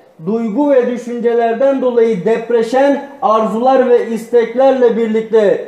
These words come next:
kişinin günaha düşmesi ve bu cahilhane arzular kendisinden gittikten sonra aklı başına gelen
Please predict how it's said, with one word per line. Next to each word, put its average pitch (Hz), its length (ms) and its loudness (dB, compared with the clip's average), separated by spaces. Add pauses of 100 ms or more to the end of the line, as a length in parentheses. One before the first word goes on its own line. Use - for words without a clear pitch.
(160)
kişinin 233 600 0 (300)
günaha 220 680 -2
düşmesi 185 680 -4 (480)
ve 196 240 -2
bu 277 420 0 (280)
cahilhane 226 960 0
arzular 220 640 0
kendisinden 233 760 -6
gittikten 240 580 0
sonra 214 500 2 (340)
aklı 214 420 -4
başına 240 400 0
gelen 233 460 0